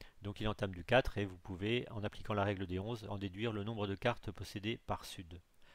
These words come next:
Nombre de cartes au-dessus du quatre. Alors un autre exemple, il a entamé du cinq.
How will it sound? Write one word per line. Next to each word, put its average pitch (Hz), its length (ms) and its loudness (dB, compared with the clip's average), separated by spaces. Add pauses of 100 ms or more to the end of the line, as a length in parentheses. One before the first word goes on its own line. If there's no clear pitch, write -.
(140)
Nombre 101 240 0
de 95 80 0
cartes - 400 2 (100)
au-dessus 113 420 -2
du 120 120 -10
quatre. - 360 2 (920)
Alors 104 160 2
un 110 80 2
autre 120 180 0
exemple, 117 500 4 (1400)
il 131 120 6
a 160 60 12
entamé 147 300 6
du 113 120 0
cinq. - 560 4